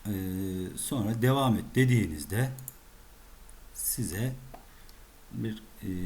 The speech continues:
kod verecek. Ee, ve <clears throat> bu kodu verdiğiniz öğrenciler girdiği zaman, Gimkit Play'den girdiği zaman burada görmeye başlayacak. Hemen bir tane de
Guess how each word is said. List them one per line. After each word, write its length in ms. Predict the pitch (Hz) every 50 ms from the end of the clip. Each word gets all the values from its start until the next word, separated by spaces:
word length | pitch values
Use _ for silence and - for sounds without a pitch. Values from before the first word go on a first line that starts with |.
| 92 92 90 90 90 -
kod 260 | - 127 123 110 95
verecek. 560 | 87 82 78 76 - 110 131 131 - - - - - - - - - - - - - - - - - - - - - - - - - - - - - - - - - -
Ee, 40 | 98 92 87 85 85 85 82 80 76 73 73 - - - - - - - - - - - - - -
ve 280 | 123 113 131 143 135 - - - - - - - - - - - - - -
<clears throat> 140 | - - - -
bu 220 | - 143 143 131 -
kodu 400 | - 143 127 113 107 107 107 110
verdiğiniz 460 | 127 127 127 123 117 117 113 110 107
öğrenciler 640 | 117 117 113 104 104 104 101 95 87 90 95 95 92
girdiği 520 | 92 - 117 127 131 127 113 107 98 95 87
zaman, 420 | 90 110 110 - - 92 101 98
Gimkit 420 | 110 131 123 - - 107 - -
Play'den 420 | - 98 87 82 85 90 90 90 92
girdiği 400 | 107 120 117 107 98 92 90 85
zaman 400 | 87 120 120 110 117 135 147 139
burada 200 | 127 101 107 120
görmeye 380 | 117 107 98 90 92 95 101
başlayacak. 400 | 95 92 85 - - - 90 90 - -
Hemen 260 | 143 123 110 113 127
bir 100 | 123 123
tane 280 | - 107 87 87 85
de 140 | 101 131 131